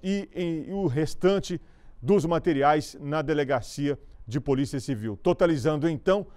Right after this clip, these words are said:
oitocentos e quatorze quilos e meio de maconha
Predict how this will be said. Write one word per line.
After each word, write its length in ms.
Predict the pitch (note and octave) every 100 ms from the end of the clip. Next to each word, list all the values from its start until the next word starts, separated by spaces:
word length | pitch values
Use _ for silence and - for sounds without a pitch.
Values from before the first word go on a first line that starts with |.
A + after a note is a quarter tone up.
| - -
oitocentos 920 | F3 F3+ E3+ - - G#3+ A#3 - C#3+
e 60 | D#3
quatorze 600 | F#3 D3 - F#3 D3+ C#3+
quilos 520 | - F3 E3 - - -
e 120 | B3
meio 420 | A3 F3+ F#3 F#3+ - - - -
de 180 | A#2+ G#3
maconha 680 | G3 D3 - D#3 E3 E3